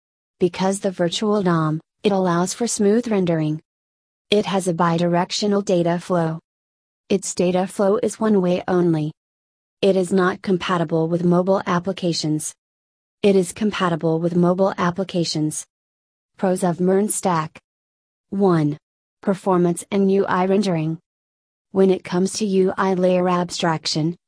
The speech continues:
React dot J S development is the best. Because React is just a library, you have complete control over building your app and organizing your code. As a result, it outperforms Angular in terms of U I rendering and performance.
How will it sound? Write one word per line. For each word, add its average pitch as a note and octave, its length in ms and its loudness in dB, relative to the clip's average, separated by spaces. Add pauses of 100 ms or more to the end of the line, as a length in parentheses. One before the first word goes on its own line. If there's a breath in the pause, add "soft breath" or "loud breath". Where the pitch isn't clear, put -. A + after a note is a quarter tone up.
React G#3 460 0
dot F3 280 -2
J G3+ 260 0
S D#3+ 340 -2
development F3 640 -2
is F3+ 180 -4
the F#3 100 -2
best. D#3+ 500 -6 (460)
Because G3 420 2
React F3+ 420 0
is F#3+ 160 -2
just D#3+ 440 -2
a G#3 80 0
library, E3 600 0 (200)
you G3+ 200 0
have F3 240 0
complete F#3+ 480 0
control G3+ 500 2
over F#3+ 260 0
building F3+ 420 0
your F3+ 140 4
app E3+ 240 0
and F3 200 0
organizing F3 720 0
your F3+ 120 2
code. D#3+ 380 -4 (500)
As F#3 180 0
a F#3 60 -2
result, F#3 500 -2 (220)
it F#3 160 2
outperforms G3 920 0
Angular G#3+ 360 0
in A#3 180 0
terms G3+ 420 0
of G#3 80 -2
U G3+ 200 2
I F#3 200 0
rendering G3+ 460 2
and F#3+ 220 0
performance. E3+ 760 -2